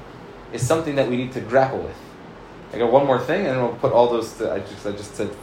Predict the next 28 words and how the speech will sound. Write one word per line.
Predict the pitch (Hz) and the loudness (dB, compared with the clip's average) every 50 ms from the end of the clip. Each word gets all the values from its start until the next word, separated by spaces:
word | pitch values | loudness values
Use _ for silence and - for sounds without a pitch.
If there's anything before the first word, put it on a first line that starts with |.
| - - | -16 -10
three | - 120 117 | -4 -2 -2
different | 107 101 - 98 | -2 -2 -4 -6
things, | 120 127 117 | -4 -4 -4
and | 107 95 95 | -4 -4 -4
they're | 98 95 | -2 -2
not, | 104 110 - | -2 -2 0
none | 110 113 110 | 0 0 0
of | 104 | 0
them | 101 98 | -2 -4
are | 98 | -6
complete | 87 85 110 107 107 | -6 -6 -6 -4 0
thoughts, | 120 131 147 147 | 2 2 2 2
and | 117 107 | 0 -4
I'll | 101 98 | -6 -6
put | - - | -8 -10
them | - 95 | -10 -10
together. | - 90 87 85 85 - - - - - - - - - - - - - - - - - - - - - - - - - - - - - - - - - - - - - - - - - - - - - - - - - - - - - - - - - - - - - - - | -10 -10 -10 -10 -10 -14 -16 -18 -18 -18 -18 -18 -18 -18 -18 -18 -18 -18 -18 -18 -18 -18 -18 -18 -18 -18 -18 -18 -18 -18 -18 -18 -18 -18 -18 -18 -18 -18 -18 -18 -18 -18 -18 -18 -18 -18 -18 -18 -18 -18 -18 -18 -18 -18 -18 -18 -18 -18 -18 -18 -18 -18 -18 -18 -18 -18 -10 4
Rashi | 110 123 135 151 151 - 135 117 | 6 6 6 6 4 2 0 0
in | 110 107 | 0 0
the | 104 | 0
beginning, | 101 101 135 135 120 101 | -2 0 0 0 0 0
when | 101 101 | 2 4
Ra-, | 110 123 143 - | 6 6 6 4
when | 117 101 | 0 0
Hashem | 104 110 - 139 147 | 0 -2 -4 -4 -2
creates | - 151 135 - - | -2 -2 -2 -2 -6
the | 101 | -10
sun, | - - - 143 117 90 - - | -6 -2 0 0 2 0 -2 -6